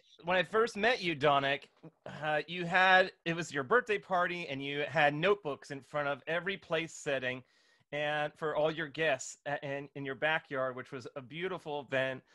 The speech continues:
And I just was so inspired because on those notebooks, uh, was a lightning bolt. And from that day I met you, I've been writing d-,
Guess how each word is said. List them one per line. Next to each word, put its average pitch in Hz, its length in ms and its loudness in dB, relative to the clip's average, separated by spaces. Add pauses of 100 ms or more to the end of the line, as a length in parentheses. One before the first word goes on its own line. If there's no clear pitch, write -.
(220)
And 131 320 0
I 139 80 0
just 147 360 -12
was 151 160 -10
so 180 180 2
inspired 160 680 2
because 127 480 0
on 185 260 6
those 196 240 8
notebooks, 180 720 0 (480)
uh, 139 220 6
was 135 120 0
a 143 60 4
lightning 151 540 2
bolt. 123 280 -6 (760)
And 147 360 -2 (200)
from 175 240 -2
that 190 240 0
day 214 280 2
I 160 100 8
met 202 320 6
you, 139 380 4 (480)
I've 170 200 8
been 220 320 6 (200)
writing 214 680 -2 (760)
d-, - 80 -20